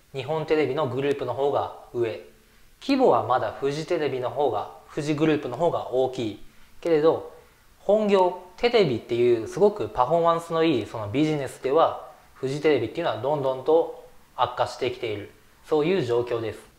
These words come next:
フジメディアホールディングスの売り上げは大きい。規模としては極めて大きい。じゃあ一体どこで利益を上げているの？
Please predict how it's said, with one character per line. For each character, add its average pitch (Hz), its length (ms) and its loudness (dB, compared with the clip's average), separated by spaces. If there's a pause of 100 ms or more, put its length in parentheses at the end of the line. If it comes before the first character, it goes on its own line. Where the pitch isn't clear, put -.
(120)
フ 117 120 -6
ジ 143 100 -4
メ 175 160 0
デ 175 80 0
ィ 175 80 6
ア - 20 -2
ホ 180 200 0
ー - 0 -
ル 170 60 -2
デ 156 80 -4
ィ 147 40 -6
ン 143 40 -6
グ 139 60 -6
ス - 120 -18
の 165 120 2
売 117 120 -2
り 135 60 0
上 135 120 0
げ 139 100 0
は 127 200 2
大 123 200 2
き - 120 -12 (120)
い。 101 140 -14 (180)
規 226 160 -2
模 208 100 2
と 170 120 -4
し - 140 -8
て 208 60 0
は 139 220 2
極 180 220 2
め 202 80 -2
て 139 100 -4
大 117 280 -2
き 107 260 -6
い。 104 60 -12
じ 139 80 -6
ゃ - 20 -4
あ 135 40 -4
一 120 100 -10
体 113 160 -4
ど 143 120 0
こ 185 140 0
で 185 140 4
利 151 100 2
益 151 240 2
を 165 40 6
上 107 260 0
げ 123 100 -2
て 131 160 4
い 123 60 2
る 113 80 -4
の？ 117 200 -6